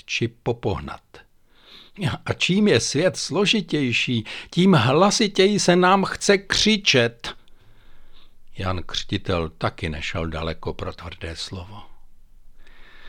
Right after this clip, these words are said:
Zdá se ale, že je dnes více třeba těch, kteří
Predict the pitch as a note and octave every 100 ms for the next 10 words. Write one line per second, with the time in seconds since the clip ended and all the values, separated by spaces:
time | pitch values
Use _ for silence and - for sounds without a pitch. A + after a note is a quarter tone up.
0 | - - - - - - - G2+ G#2+ G#3
1 | B3 - B3 B3+ - F#3 F3+ F#3+ E3+ C3+
2 | E3 E3 D3+ D#3+ E3 - - A#2+ D#3+ -
3 | C#3 - - C#3 C3 F2+ - B2 C#3 -
4 | - - - - - - - - - -
5 | G#2 G2 F2+